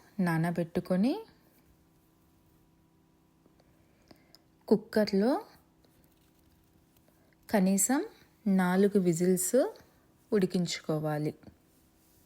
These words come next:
ఇలా ఉడికించుకున్న తర్వాత అందులో ఉన్న వాటర్ని మొత్తం మనం ఏదైనా జాలి గంటి పెట్టుకొని వడగట్టుకోవాలి. వడగట్టిన తర్వాత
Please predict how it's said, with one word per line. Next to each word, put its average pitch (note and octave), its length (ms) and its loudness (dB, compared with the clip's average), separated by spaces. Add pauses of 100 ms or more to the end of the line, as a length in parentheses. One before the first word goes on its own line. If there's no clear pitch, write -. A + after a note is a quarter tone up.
(1600)
ఇలా G3 180 2 (120)
ఉడికించుకున్న F#3 680 -2 (120)
తర్వాత E3 460 -4 (460)
అందులో F3+ 360 0 (120)
ఉన్న E3+ 120 -2 (140)
వాటర్ని F3 560 -4
మొత్తం F3 320 -8 (120)
మనం G3+ 240 -2 (420)
ఏదైనా F3 580 2 (380)
జాలి F3 300 2
గంటి F#3 360 0
పెట్టుకొని F3 580 -2 (360)
వడగట్టుకోవాలి. D#3 1120 -2 (2500)
వడగట్టిన G3 560 2
తర్వాత E3 580 -2